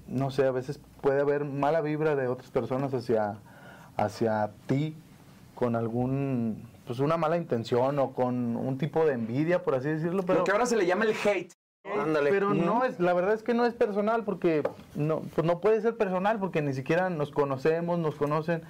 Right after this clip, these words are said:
Speaker 1: internamente como para saber, "Ah, este cabrón sí de veras no,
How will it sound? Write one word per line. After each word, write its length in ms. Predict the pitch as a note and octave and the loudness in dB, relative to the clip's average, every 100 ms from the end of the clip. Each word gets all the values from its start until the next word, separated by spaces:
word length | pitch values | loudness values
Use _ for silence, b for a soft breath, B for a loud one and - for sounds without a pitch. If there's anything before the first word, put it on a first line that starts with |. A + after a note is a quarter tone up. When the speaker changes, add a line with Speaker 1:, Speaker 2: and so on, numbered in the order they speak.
| B B B B - - | B B B B -20 -4
Speaker 1:
internamente 800 | E3 D#3 D#3+ E3 F#3 F3+ F3 F3+ | 0 2 2 2 2 2 2 2
como 220 | F3 D#3+ | 0 0
para 160 | C#3 C3 | 2 2
saber, 300 | C3+ C3+ A2+ | 2 2 2
"Ah, 260 | - - C#3+ | -2 -4 -4
este 200 | - C#3+ | -4 -2
cabrón 220 | B2+ B2+ | -2 -2
sí 100 | C#3+ | 0
de 100 | C#3 | 2
veras 220 | C3 C3+ | 2 0
no, 400 | C3 C3 C3 A#2+ | 0 0 -2 -4